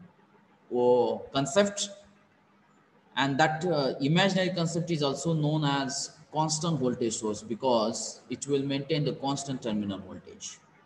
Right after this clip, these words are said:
So this five volt is that ideal voltage source. It will maintain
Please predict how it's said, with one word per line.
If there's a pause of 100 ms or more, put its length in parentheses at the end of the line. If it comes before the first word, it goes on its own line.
(880)
So
this
five
volt
is
that
ideal
voltage
source.
It
will
maintain